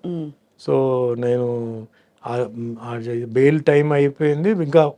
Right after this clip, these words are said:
Speaker 2: కొంచెం నడుస్తుంది. అప్పుడు నరసరాజు గారు డాటర్ కవిత గారు వచ్చి, "సినిమా చేస్తున్నాను, నాకు డేట్స్ కావాలి, చేయాలి నాకు" అంటే, అంటే కొంచెం ఆవిడకి రిలీజ్ అవుతుందనే విషయం కొంచెం తెలిసింది ఆవిడకి,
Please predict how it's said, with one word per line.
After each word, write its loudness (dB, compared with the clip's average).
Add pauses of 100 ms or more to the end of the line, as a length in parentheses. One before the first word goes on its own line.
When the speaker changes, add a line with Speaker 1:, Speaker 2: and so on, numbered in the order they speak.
Speaker 2:
కొంచెం -6
నడుస్తుంది. -2 (720)
అప్పుడు 4 (460)
నరసరాజు 4
గారు 2
డాటర్ 8
కవిత 2
గారు 0
వచ్చి, -4 (360)
"సినిమా 4 (600)
చేస్తున్నాను, -2
నాకు -6
డేట్స్ 0
కావాలి, -6 (560)
చేయాలి 2
నాకు" -10
అంటే, -6
అంటే -2
కొంచెం 2
ఆవిడకి 0 (480)
రిలీజ్ 10
అవుతుందనే 4
విషయం 0
కొంచెం -6
తెలిసింది -2
ఆవిడకి, -14